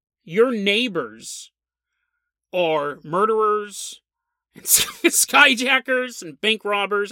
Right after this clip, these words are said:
And then someone just walk into your house, dude, your little cell at one in the morning. <laughs> You're supposed to at least have, you're in jail. People shouldn't be, or prison. People shouldn't be able to get in and out of their cells, but you wake up at one in the morning, there's a dude there, standing there.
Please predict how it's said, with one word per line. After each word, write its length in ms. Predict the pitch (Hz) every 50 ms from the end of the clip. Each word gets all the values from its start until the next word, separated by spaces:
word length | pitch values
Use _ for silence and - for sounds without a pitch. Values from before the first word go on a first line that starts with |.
| 254 -
And 140 | 196 214
then 80 | 214 196
someone 280 | - 262 254 262 240 202
just 180 | 226 214 -
walk 240 | 208 220 214 - -
into 120 | 226 208
your 120 | 202 196 180
house, 440 | 165 214 247 233 151 113 - - -
dude, 320 | - 131 131 147 165 165
your 160 | 170 170 165
little 220 | 160 175 190 196 180
cell 360 | - - - 220 202 175 156
at 80 | 139
one 200 | 139 156 170 185
in 60 | 185 190
the 60 | 180
morning. 200 | 180 180 170 -
<laughs> 40 | -
You're 280 | 349 294 269 302 254 -
supposed 400 | - - - - 370 - - -
to 160 | - 311 294 262
at 80 | 240
least 260 | 254 277 285 269 - -
have, 180 | 233 202 - _ _ _
you're 240 | - 214 220 247 302
in 140 | 302 262
jail. 340 | 220 311 339 415 427 330 208 170 - _
People 220 | 269 269 277 277
shouldn't 220 | - - 285 277 254
be, 160 | 269 262 254
or 100 | 208 170
prison. 420 | 165 - 311 320 240 185 165 165 - - - - _
People 200 | - 240 240 262
shouldn't 240 | 220 - 269 262 233
be 120 | 240 240
able 140 | 233 226 226
to 60 | 214
get 140 | 202 220 202
in 220 | 214 226 220 220 220
and 100 | 214 202
out 220 | 202 208 208 208
of 120 | 202 185
their 220 | 180 185 170 160 156 _ _ _ _ _ _
cells, 640 | - - - - 208 220 247 220 175 175 196 208 -
but 240 | - 202 190 - -
you 180 | 196 185 190
wake 240 | 180 190 190 196 -
up 140 | 214 190 175 -
at 100 | 185 160
one 160 | 156 165 165
in 60 | 165 151
the 40 |
morning, 300 | 143 147 151 156 156 143
there's 200 | 131 123 123 -
a 40 | 120
dude 340 | 117 120 127 127 139 139 123
there, 220 | 110 110 110 104 _
standing 420 | - - - 123 127 135 156 147 147
there. 180 | - - _